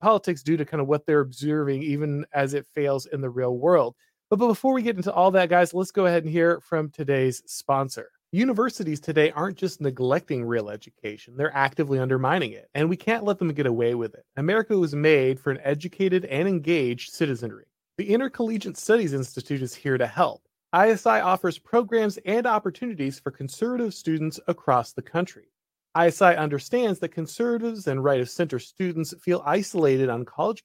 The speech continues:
campuses and that you're often fighting for your own reputation, dignity, and future. Through I S I, you can learn about what Russell Kirk called the permanent things,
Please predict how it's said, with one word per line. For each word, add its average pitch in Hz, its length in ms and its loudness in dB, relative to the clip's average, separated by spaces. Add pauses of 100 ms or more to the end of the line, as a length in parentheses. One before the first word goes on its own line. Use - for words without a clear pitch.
campuses 135 500 -4 (280)
and 165 120 0
that 175 160 6
you're 208 80 2
often 180 300 2
fighting 190 420 4
for 156 220 -4
your 135 220 0
own 160 240 2
reputation, 165 760 -2 (180)
dignity, 143 520 -2 (100)
and 139 240 -2
future. 131 460 -8 (460)
Through 254 200 4
I 151 200 6
S 139 140 -2
I, 143 340 6
you 202 100 -4
can 220 180 -2
learn 170 160 2
about 147 280 2
what 151 120 -2
Russell 143 280 -4
Kirk - 300 -4
called 135 460 2
the 135 80 -4
permanent 165 540 0
things, 117 460 -10